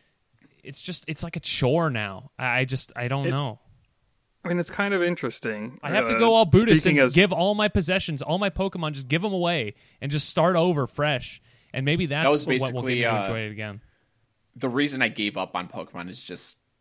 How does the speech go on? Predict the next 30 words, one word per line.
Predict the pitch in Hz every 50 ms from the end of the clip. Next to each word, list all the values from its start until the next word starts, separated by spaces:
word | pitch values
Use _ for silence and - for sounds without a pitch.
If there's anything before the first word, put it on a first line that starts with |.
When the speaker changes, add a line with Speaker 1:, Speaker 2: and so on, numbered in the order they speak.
| _ - - - - - - - - - _ _ _ _ _ _ _ _ _ _ 113
Speaker 3:
I | 113 113
picked | - - 139 127 - -
up | 120 117
Diamond | - 107 104 101 90 98 -
Pearl | - - 107 101 95 90 87
and | - 90 98 92 92 98 - - _ _ _ _
tried | - - 117 110
to | 110 107
get | 104 104 98
into | 101 113 123 - - 101 90
it. | 90 - - _ _ _ _ _ _ _ _ _ _ _ _ _ _ _ _ _ _
And | 110 113 113 110 110 107 110 117
one | 117 117 120
of | 117 117
the | 117 117 117 113 113 110 110 107 101 95 - - _ _
ways | - 123 117 117 120 113 - -
to | - 113 107 101 101 101 98 92 - _ _ _ - 123 _ _
get | - 113 104
a | 107
Pokemon | - - 127 113 - 120 107 98
I | 92 90
wanted | 104 113 113 131 110 -
was | 123 208 208 -
so | - - 156 127
tedious. | - - 180 196 165 - 165 147 - - - -
I |
was | 135 147 147
just, | 160 160 - _ _ _ -
I'm | 147 156
done. | 123 104 101 107 107 107 -